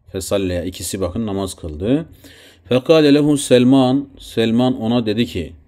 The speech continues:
radıyallahu anh, "İnne li rabbike aleyke hakkan."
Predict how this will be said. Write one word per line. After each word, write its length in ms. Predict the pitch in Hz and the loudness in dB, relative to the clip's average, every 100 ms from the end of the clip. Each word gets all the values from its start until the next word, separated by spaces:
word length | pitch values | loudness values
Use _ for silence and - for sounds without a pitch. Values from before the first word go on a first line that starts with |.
| _ | _
radıyallahu 540 | 92 92 95 95 90 | -8 -4 -2 -2 -4
anh, 160 | 80 80 - - _ - - - _ | -8 -12 -18 -20 _ -20 -20 -20 _
"İnne 420 | 262 156 147 131 | 2 4 4 4
li 120 | 131 131 | 6 6
rabbike 480 | 135 135 120 - | 4 2 -4 -2
aleyke 400 | 117 120 127 127 | -2 0 0 -2
hakkan." 600 | 123 110 98 - 82 76 | -6 -6 -8 -10 -10 -12